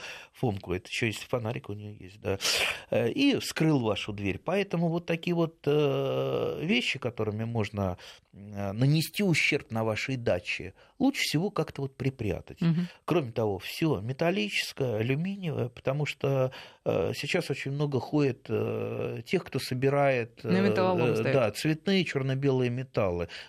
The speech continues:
Speaker 1: Даже у меня случай, да, был в практике. Одна фирма продавала из дюр-, из дюралля, по-моему, э, теплицы быстросборные.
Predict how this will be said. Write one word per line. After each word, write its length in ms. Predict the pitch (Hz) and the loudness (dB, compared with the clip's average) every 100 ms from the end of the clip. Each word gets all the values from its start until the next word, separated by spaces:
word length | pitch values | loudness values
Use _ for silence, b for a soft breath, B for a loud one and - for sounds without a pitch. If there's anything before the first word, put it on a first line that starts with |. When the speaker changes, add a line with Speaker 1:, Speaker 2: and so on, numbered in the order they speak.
| - | -2
Speaker 1:
Даже 240 | 120 127 | 0 0
у 40 | 120 | -4
меня 240 | 127 117 | -2 -2
случай, 400 | 110 151 139 117 | 0 -2 0 -2
да, 240 | 110 104 104 | 0 -2 -2
был 340 | 113 110 120 | -2 0 0
в 80 | - | 0
практике. 640 | 143 156 - - - 95 B B B B | -2 -2 -4 -10 -4 -4 B B B B
Одна 260 | 113 127 113 | -2 -2 -2
фирма 300 | - 139 113 | 0 -2 -2
продавала 840 | - 104 113 123 120 113 104 101 B B B | -2 0 2 2 2 2 2 0 B B B
из 200 | - 110 113 | -8 -8 -2
дюр-, 340 | 127 123 117 | 0 2 0
из 120 | 127 113 | -4 -2
дюралля, 560 | 139 180 113 104 104 | 0 2 0 -2 -2
по-моему, 720 | - 110 117 101 101 98 98 B B B | -2 -2 -2 -4 -6 -8 -8 B B B
э, 100 | - | -2
теплицы 480 | - - 151 151 127 | 0 0 0 0 -2
быстросборные. 1200 | 113 135 - 127 123 131 131 92 90 87 92 - | 0 0 0 -2 0 0 0 0 -8 -12 -16 -20